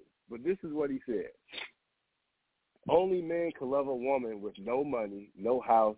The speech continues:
or no car. Only a man can love a woman and expect nothing in return. Women can't do that. A woman's love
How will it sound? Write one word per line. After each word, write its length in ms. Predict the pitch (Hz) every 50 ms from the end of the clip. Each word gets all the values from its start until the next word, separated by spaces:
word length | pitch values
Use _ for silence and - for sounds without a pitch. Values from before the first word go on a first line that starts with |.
| - -
or 100 | 98 95
no 220 | 98 110 117 117
car. 340 | 110 - - 107 98 87 - - _ _ _ _ _ _ _ _ -
Only 280 | 127 143 143 143 147 143
a 60 | 135
man 400 | 131 139 156 165 165 160 156 156
can 180 | - - 131 131
love 160 | 135 135 127
a 80 | 127
woman 400 | 120 120 131 139 139 131 127 123 -
and 120 | 110 107 104
expect 380 | 98 - - - - 123 104 95
nothing 400 | 101 113 135 139 - 131 120 120
in 100 | 117 113
return. 500 | 113 104 - - 113 107 98 90 85 80 80 87
Women 340 | 110 131 139 143 143 135 131 - -
can't 280 | 147 135 135 110 110 107
do 140 | 127 120 104
that. 180 | 101 98 95 - - 87 87 - -
A 80 | 87 85
woman's 400 | 92 110 123 139 143 139 135 123
love 380 | 120 123 127 123 123 123 123